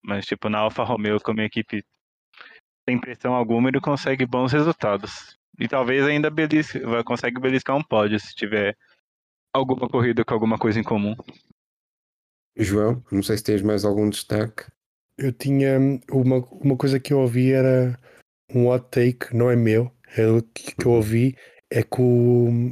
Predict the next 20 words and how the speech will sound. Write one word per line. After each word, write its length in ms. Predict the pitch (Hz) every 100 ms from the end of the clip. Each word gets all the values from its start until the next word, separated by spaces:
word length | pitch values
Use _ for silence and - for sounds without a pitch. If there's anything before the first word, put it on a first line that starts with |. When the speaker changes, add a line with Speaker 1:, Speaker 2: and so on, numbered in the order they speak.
| -
Speaker 3:
o 100 | 120
Bottas 360 | 120 113 120
vai, 380 | 107 120 120 113 - - _ _ _ -
vai 120 | 113
fazer 260 | 117 117
pódio 340 | 113 - 110 110
no 80 | 107
Mónaco. 440 | 104 104 - - _ _ _ _ _ _ _ _ -
Vamos 180 | 107 101
ver. 160 | 95 _ _ _ _ _ _ _ _ _ _ _
Speaker 2:
Isso 200 | - -
já 120 | 104 98
está 220 | - 98
a 40 |
contar 520 | - 101 98 101 107 -
que 200 | - 95
o 60 | 87
Leclerc 440 | - 90 85 -
se 140 | - 85
despista? 560 | - 98 104 - 143